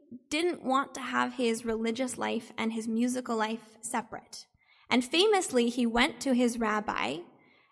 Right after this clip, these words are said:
and asked for permission to set Jewish prayers to rock and roll.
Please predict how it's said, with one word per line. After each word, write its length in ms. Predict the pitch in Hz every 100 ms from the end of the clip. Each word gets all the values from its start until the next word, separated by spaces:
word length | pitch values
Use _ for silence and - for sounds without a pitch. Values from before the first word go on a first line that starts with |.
| _
and 200 | - 226 -
asked 400 | 220 262 403 -
for 140 | - 262
permission 840 | - 254 247 277 - - - 277 - - _ _
to 120 | - 240
set 520 | - 277 277 - 247
Jewish 400 | 247 247 240 247 -
prayers 580 | 247 226 208 214 247 -
to 120 | -
rock 320 | 233 226 220
and 140 | 240 226
roll. 220 | - -